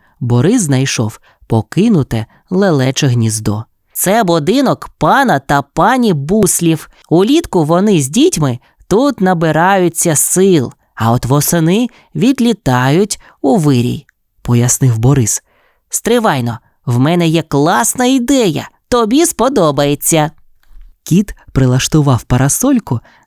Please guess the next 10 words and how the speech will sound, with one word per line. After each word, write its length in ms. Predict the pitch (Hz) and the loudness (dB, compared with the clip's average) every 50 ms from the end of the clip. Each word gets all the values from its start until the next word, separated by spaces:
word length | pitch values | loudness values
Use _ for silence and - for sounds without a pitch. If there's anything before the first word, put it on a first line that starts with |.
| - | -4
наче 500 | - 120 127 156 180 180 - - 185 170 - - _ _ - | -2 0 2 2 0 -2 -2 -2 -2 -2 -2 -8 _ _ -12
дашок 580 | 135 117 131 147 - - - 185 151 - - - | -4 -2 -2 0 0 -2 -2 -2 -2 -2 -2 -2
над 200 | 123 123 127 135 | -2 -2 0 0
гніздом, 600 | 135 135 165 175 170 - - - 160 117 107 - _ _ _ _ _ _ - | 2 2 2 2 0 0 -2 -2 -2 -2 -4 -6 _ _ _ _ _ _ -2
і 140 | 123 123 | 0 0
зручно 600 | 120 107 120 113 127 160 196 - - - 143 127 120 | 2 2 2 2 2 0 0 -2 -2 -2 0 2 2
вмостився 800 | 117 117 120 120 - - - 208 233 220 - - - 202 196 196 - - _ _ _ | 2 2 0 0 -2 -2 0 0 0 0 -2 -2 -2 -2 -2 -2 -6 -14 _ _ _
під 240 | - 123 120 117 110 | -4 -2 -2 0 2
нею 400 | 110 113 120 123 123 117 110 110 | 2 2 2 4 2 2 2 2
разом 460 | 113 123 151 190 202 180 196 185 180 | 0 0 0 0 -2 -2 -2 -2 -4